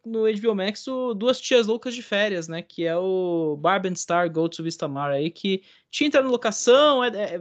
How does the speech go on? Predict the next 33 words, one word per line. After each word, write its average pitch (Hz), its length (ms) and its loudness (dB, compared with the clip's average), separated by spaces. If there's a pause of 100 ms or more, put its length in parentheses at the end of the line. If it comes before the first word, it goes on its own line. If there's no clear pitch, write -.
(120)
é, 160 80 -8
acho 208 240 -2
que - 80 0
é - 20 -4
distribuído 220 300 -2
pela 214 120 0
Paris 196 300 0
Filmes 196 160 -6
aqui 190 160 -6
no 180 60 -4
Brasil, 175 420 0
acabou 202 800 0
não 196 160 0
tendo 202 160 2
lançamento 190 280 0
nos - 40 -8
cinemas, 208 260 0
porque 190 240 -4
não, 185 220 -2 (100)
não 180 160 -4
é 185 80 2
um, 175 200 2 (440)
não 196 220 -2
é, 185 240 0
não 185 180 -6
é 190 60 0
pra 185 160 -4
ser - 160 -2
um 185 100 0
puta 185 320 -2
lançamento 175 460 0
também. 190 340 -2 (760)
E, 262 240 0